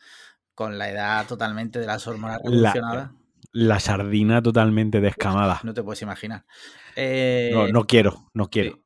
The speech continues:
Speaker 2: Poder puedo, pero no
Speaker 1: Pero
Speaker 2: quiero.
Speaker 1: ahora ya te lo vas a imaginar.
Speaker 2: No.
Speaker 1: ¿Con cuál me siento identificada? Joder, pues la verdad es que, uf, ¿o cuál me gustaría ser?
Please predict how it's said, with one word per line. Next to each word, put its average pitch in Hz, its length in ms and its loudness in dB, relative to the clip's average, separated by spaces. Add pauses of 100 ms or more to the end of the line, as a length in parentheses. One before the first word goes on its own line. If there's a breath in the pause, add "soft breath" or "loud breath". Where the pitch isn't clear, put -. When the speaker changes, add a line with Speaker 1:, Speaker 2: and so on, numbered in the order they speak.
Speaker 2:
Poder 120 260 2
puedo, 95 220 -2
pero 87 140 -6
no 92 120 0
Speaker 1:
Pero - 80 -6
Speaker 2:
quiero. 120 100 0
Speaker 1:
ahora 127 120 -2
ya 127 120 -2
te 127 80 -4
lo 120 80 -4
vas 110 120 -6
a 120 40 -8
imaginar. 95 400 -12 (560 loud breath)
Speaker 2:
No. - 100 -2 (840 soft breath)
Speaker 1:
¿Con 120 180 -8
cuál 143 160 0
me 165 80 -2
siento 165 220 -4
identificada? 147 640 2
Joder, 120 360 -4
pues 110 120 -8
la 101 80 -8
verdad 104 160 -8
es 104 60 -14
que, 113 800 -6
uf, - 440 -20
¿o 107 120 -12
cuál 127 200 -4
me 131 120 -4
gustaría 120 440 -8
ser? 120 380 -4